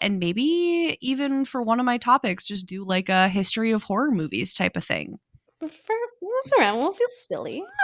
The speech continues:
Speaker 1: Oh, see, a little silly thing. But, like, I, I wanna learn more about it because I don't know much, and it's just, it's fascinating to me. But yes, she got naked because she got a little bit of butter on her shirt. That drove me insane.
Speaker 2: I hated that.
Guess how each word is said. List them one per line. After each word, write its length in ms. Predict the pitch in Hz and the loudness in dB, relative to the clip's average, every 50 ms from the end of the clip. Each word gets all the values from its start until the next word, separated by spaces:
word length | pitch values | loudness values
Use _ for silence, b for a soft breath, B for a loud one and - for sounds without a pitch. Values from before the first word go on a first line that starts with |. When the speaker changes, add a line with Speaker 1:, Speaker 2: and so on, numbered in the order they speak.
| 640 480 | 4 6
Speaker 1:
Oh, 40 | 381 | 6
see, 180 | - - 370 | 4 4 4
a 40 | 381 | 4
little 280 | 381 381 392 392 392 381 | 4 6 6 6 6 6
silly 240 | - 415 392 392 381 | 4 4 4 2 2
thing. 220 | 440 494 330 226 | 2 4 2 2
But, 180 | 185 - 233 208 | 2 2 2 4
like, 180 | 247 247 - - - | 4 4 4 8 10
I, 320 | 214 269 320 370 370 - B B B B B B _ _ _ _ _ _ _ _ _ _ _ _ _ _ _ _ _ _ _ _ _ _ _ | 12 12 12 12 10 6 B B B B B B _ _ _ _ _ _ _ _ _ _ _ _ _ _ _ _ _ _ _ _ _ _ _
I 80 | - 381 | 4 4
wanna 180 | 403 440 466 494 466 453 | 6 4 4 4 4 4
learn 100 | 427 370 | 4 4
more 140 | 349 359 349 | 4 4 4
about 220 | 311 330 349 349 | 6 6 6 6
it 60 | 285 226 | 4 2
because 160 | 233 233 226 | 0 0 -2
I 80 | 240 240 | -2 0
don't 280 | 190 220 240 240 220 | 0 0 0 0 0
know 140 | 214 226 254 | 0 0 2
much, 320 | 262 220 165 165 165 - 190 | 4 4 2 2 0 -2 -2
and 60 | 185 | -2
it's 120 | 180 - | -2 -2
just, 240 | - 202 - - - - | 0 0 0 0 0 -2
it's 180 | - 180 - | -6 -6 -2
fascinating 540 | - 165 156 - - - 170 160 156 143 147 147 | 4 6 6 6 4 2 -2 -4 -6 -4 -6 -6
to 120 | - 151 | -6 -6
me. 220 | 147 143 135 165 B B B B B B _ - | -4 -4 -4 -4 B B B B B B _ 4
But 100 | 311 269 | 6 8
yes, 420 | 277 226 156 - - - - - - _ | 10 10 10 8 8 6 4 4 2 _
she 200 | - - - 320 | 0 2 2 6
got 220 | 294 359 370 330 269 | 10 10 10 10 10
naked 360 | 277 294 311 302 - 330 277 | 8 4 4 4 4 2 4
because 220 | 311 311 - 311 - | 2 2 2 2 2
she 100 | - 277 | 2 2
got 140 | 285 285 269 | 2 2 2
a 20 | |
little 300 | 262 247 226 226 240 254 | 2 2 2 2 2 2
bit 100 | 269 294 | 0 0
of 100 | 302 277 220 | -2 0 2
butter 280 | 220 214 208 208 196 | 4 4 6 4 4
on 160 | - 165 185 214 | 4 4 2 2
her 140 | 214 233 | 0 0
shirt. 320 | 214 - - 175 165 - - | -2 -2 -2 -2 -2 0 0
That 180 | 208 208 208 | 0 0 0
drove 420 | - - 185 180 180 170 185 196 - | -2 -6 -2 0 2 2 2 0 0
me 320 | 240 247 240 240 - - _ | -2 0 0 0 -2 -4 _
insane. 800 | - 185 180 175 175 175 - - - 135 85 67 73 69 62 - - _ _ _ _ _ _ _ _ _ _ _ _ _ _ _ _ b b b b b b b b b _ | -2 0 2 2 2 4 4 4 4 4 2 -2 -6 -10 -12 -14 -18 _ _ _ _ _ _ _ _ _ _ _ _ _ _ _ _ b b b b b b b b b _
Speaker 2:
I 40 | 285 | 2
hated 240 | 294 320 339 320 226 | 4 6 6 6 6
that. 200 | 202 180 151 | 6 6 6